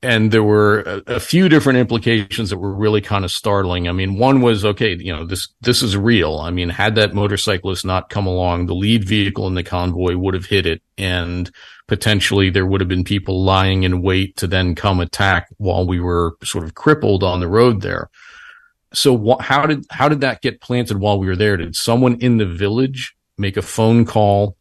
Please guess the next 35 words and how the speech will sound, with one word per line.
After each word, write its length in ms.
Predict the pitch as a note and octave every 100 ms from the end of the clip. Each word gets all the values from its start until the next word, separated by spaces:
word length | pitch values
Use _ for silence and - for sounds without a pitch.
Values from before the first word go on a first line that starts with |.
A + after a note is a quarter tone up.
| -
and 140 | G2+
say, 240 | F2+ F2+ F2+
"Hey, 380 | G#2 G2+ F#2 -
American 440 | F#2+ G2+ G2+ A2
troops 360 | - A#2 G#2 A#2
are 80 | G2
here, 460 | G#2+ G2+ G2 F#2+ - _ _ -
you 120 | G2
know, 80 | E2+
send 320 | - A2 G2+
a 40 |
guy 220 | G2 F#2+ F#2
to 80 |
plant 300 | F#2 G#2 E2+
the 80 | -
bomb"? 640 | E2+ B2 C3+ C3 B2+ A#2+ - - - _ -
Uh, 480 | G#2+ G2 F#2+ F#2 F#2+
were 400 | A2 G2+ G2+ F#2+
people 640 | - A#2 A2+ G#2+ G2+ F#2+ F#2
watching 600 | F#2+ G2+ A2 - A2 G#2+
from 480 | - G2+ G2 F#2+ F#2+
not 260 | G2 G2+ - _ _ _
far 380 | - - A2 G#2
away? 500 | F#2 G2+ B2 D3+ C#3
I 100 | G2+
mean, 160 | A2 A#2
it, 100 | -
it, 360 | - A2 A#2 -
you 100 | C3
know, 220 | A2+ G#2+ - - F#2+ B2 - - - - _
don't 200 | E3+ E3
know 340 | C#3+ D3 C3+ B2
ultimately 960 | B2 C3+ - - A#2 A2+ A2+ G2 F#2 - _ _ _ _ -
the 100 | G#2+
source 560 | - D3 D3 C3 -